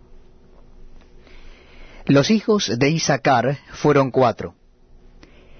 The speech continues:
Tola, Fuá, Jasub y Sinrom. Los hijos de Tola: Uzi, Refaías, Jeriel,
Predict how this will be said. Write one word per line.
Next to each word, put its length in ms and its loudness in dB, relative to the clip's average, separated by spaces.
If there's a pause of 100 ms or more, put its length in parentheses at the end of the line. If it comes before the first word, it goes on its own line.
(400)
Tola, 460 0 (280)
Fuá, 560 0 (240)
Jasub 540 -2 (420)
y 120 2
Sinrom. 560 0 (1120)
Los 240 2
hijos 300 2
de 180 2
Tola: 460 0 (400)
Uzi, 500 2 (640)
Refaías, 1000 0 (460)
Jeriel, 600 0